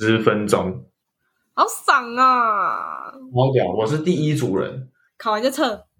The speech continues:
Speaker 1: 没错，我就考，我考完我就回家，我大概两点多就到家。最后一个考试的组别叫，啊，不知道是第十、二十几组哦，二十几组大概要等到晚上六点半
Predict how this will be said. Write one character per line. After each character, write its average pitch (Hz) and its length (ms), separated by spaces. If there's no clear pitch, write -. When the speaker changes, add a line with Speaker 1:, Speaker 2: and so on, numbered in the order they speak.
Speaker 1:
没 120 140
错， 185 280
我 135 80
就 185 100
考， 120 300
我 127 120
考 131 180
完 110 160
我 120 60
就 139 80
回 120 160
家， 104 320
我 101 120
大 127 80
概 143 80
两 117 200
点 104 160
多 107 180
就 107 100
到 104 180
家。 - 340
最 180 240
后 151 200
一 147 80
个 117 220
考 101 240
试 127 220
的 101 300
组 95 280
别 98 180
叫， 107 160
啊， 98 440
不 123 100
知 - 0
道 131 80
是 139 100
第 135 140
十、 113 320
二 123 120
十 123 160
几 104 200
组 120 120
哦， - 280
二 131 80
十 127 120
几 120 140
组 117 140
大 110 100
概 113 240
要 117 160
等 95 220
到 95 300
晚 92 180
上 101 440
六 123 200
点 92 220
半 - 240